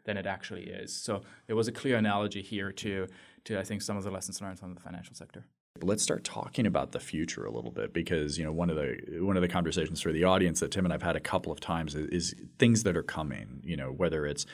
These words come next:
Speaker 2: some of the great power discussions that have, that have started, whether it's quantum computers, where it's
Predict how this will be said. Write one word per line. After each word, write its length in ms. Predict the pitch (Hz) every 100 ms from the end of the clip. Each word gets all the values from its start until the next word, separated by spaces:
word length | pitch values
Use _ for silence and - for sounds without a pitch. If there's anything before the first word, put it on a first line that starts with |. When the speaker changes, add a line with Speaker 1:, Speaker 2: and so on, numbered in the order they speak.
| -
Speaker 2:
some 160 | - 113
of 60 | 80
the 60 |
great 220 | 76 78
power 260 | - 95 92
discussions 600 | 82 - 82 - 82 80
that 140 | 76
have, 140 | 73 -
that 120 | 71
have 100 | 71
started, 560 | - 80 76 76 - -
whether 280 | 69 67
it's 200 | 64 -
quantum 420 | - - 80 73 71
computers, 760 | 71 - 113 104 90 82 -
where 160 | - 62
it's 180 | 67